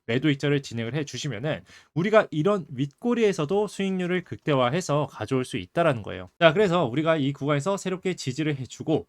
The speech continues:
매수세 체크해 주신 후에 반등 나올 때 그때 한번 이 차 매수 타이밍을 잡을 수 있다라는 것이고, 이 구십이 원대에서 저항 맞고 하락이 나올 때는 하락이 시작되는 구간에서 나머지 물량 매도 입절 진행을 해주시고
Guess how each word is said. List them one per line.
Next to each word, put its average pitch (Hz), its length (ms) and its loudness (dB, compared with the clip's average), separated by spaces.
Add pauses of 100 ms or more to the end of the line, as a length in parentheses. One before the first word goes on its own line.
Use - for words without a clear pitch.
(140)
매수세 160 440 0
체크해 190 400 -2
주신 151 320 -6
후에 190 260 -2 (280)
반등 147 340 -4
나올 107 240 -2
때 139 260 -4
그때 - 260 -6
한번 143 460 -2
이 120 200 -8
차 110 240 -6
매수 98 400 -8
타이밍을 139 420 -4
잡을 110 280 -8
수 120 180 -8
있다라는 147 480 0
것이고, 95 420 -4 (380)
이 208 140 2
구십이 190 420 0
원대에서 196 460 0
저항 160 340 2
맞고 185 280 -4
하락이 180 340 -2
나올 123 240 -4
때는 127 360 -6 (180)
하락이 220 320 2
시작되는 185 520 0
구간에서 151 680 -2
나머지 139 360 -2
물량 131 440 2
매도 120 240 0
입절 131 220 0
진행을 123 340 -6
해주시고 135 600 -4